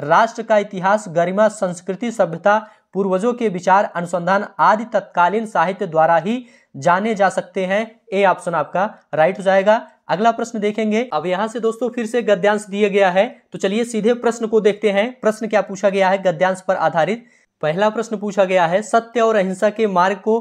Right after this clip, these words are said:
अस की धार पर चलने के समान क्यों बताया गया है? तो इसका जवाब है दोस्तों, क्योंकि सत्य और अहिंसा का मार्ग जितना सीधा है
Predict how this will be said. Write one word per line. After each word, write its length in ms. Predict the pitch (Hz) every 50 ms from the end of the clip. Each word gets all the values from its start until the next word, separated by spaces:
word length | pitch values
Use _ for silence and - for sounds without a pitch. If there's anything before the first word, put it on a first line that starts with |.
| 226 - _ _ _ 196
अस 180 | 220 220 - 247
की 200 | 240 - 240 233
धार 280 | 165 165 175 180 202 202
पर 180 | 196 226 220 214
चलने 400 | 220 - 190 180 185 202 220 226
के 160 | 226 220 202
समान 420 | - - 175 170 175 190 208 214 208
क्यों 280 | - - 226 226 233 214
बताया 340 | 202 190 185 175 175 175
गया 220 | 170 165 165 151 131
है? 160 | 117 117 101 95 - _ _ _ _ -
तो 40 | 180
इसका 220 | 175 - - 214
जवाब 300 | 202 185 190 190 196 202
है 60 | 220 214
दोस्तों, 360 | 214 214 208 - 220 233 240 240 - - _ _ _ -
क्योंकि 360 | 196 202 202 196 240 247 240
सत्य 360 | 240 - 240 233 233 - 240
और 140 | 233 226 214
अहिंसा 360 | 185 175 196 190 190 220 220
का 180 | 214 - 214 202
मार्ग 280 | 190 185 196 208 208 202
जितना 360 | 196 160 170 170 - 220 240 -
सीधा 360 | 220 - 202 180 190 180 175
है 180 | 170 180 190